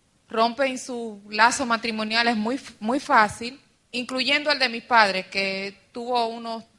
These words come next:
dos, dos uniones y estuvo casado, eh, legalmente y, y por todas las órdenes con mi mamá. Divorciado veintitantos años después. Y vengo de una familia de tres hermanos,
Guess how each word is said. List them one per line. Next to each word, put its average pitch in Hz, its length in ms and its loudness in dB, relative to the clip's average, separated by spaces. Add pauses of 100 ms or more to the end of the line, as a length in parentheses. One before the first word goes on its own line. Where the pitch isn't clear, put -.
(160)
dos, 226 600 -4 (100)
dos 233 420 -2 (460)
uniones 277 880 2
y 220 200 0
estuvo 240 340 -2
casado, 220 600 2 (220)
eh, 180 240 -4
legalmente 208 800 0
y, 180 240 -8 (380)
y 185 220 -12
por 180 240 -4
todas 202 260 4
las 220 220 4
órdenes 220 340 2
con 196 160 0
mi 190 100 0
mamá. 175 440 2 (380)
Divorciado 233 760 4
veintitantos 220 720 0
años 226 240 -2
después. 196 580 -2 (460)
Y 233 240 2
vengo 262 300 4
de 269 80 2
una 269 120 0
familia 247 400 0
de 226 120 4
tres 247 320 2
hermanos, 240 800 0